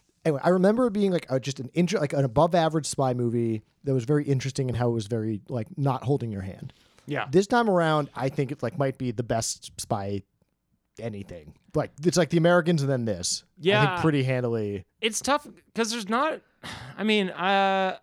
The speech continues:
Speaker 2: I don't know a lot of spy stuff other than Bond, really, and
Speaker 1: Yeah.
Speaker 2: a bunch of, like, the even more kind of fake spy stuff.
Speaker 1: Mm-hmm.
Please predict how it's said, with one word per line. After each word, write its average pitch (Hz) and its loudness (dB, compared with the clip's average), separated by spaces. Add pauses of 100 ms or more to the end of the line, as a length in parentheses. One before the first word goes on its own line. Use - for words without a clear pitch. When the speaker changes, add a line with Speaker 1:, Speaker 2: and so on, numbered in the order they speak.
(140)
Speaker 2:
I 165 -2
don't 214 2
know 190 6
a 185 4
lot 185 6
of 170 0
spy 170 2
stuff 160 -2
other 156 0
than 151 -4
Bond, 101 -6
really, 104 -8
and 180 2
Speaker 1:
Yeah. 175 2
Speaker 2:
a 160 -2
bunch 151 2
of, 143 -2
like, 135 0
the 147 -8
even 135 0
more 131 0
kind 117 -6
of 101 -10
fake 104 -8
spy 98 -8
stuff. 98 -10
Speaker 1:
Mm-hmm. 113 -8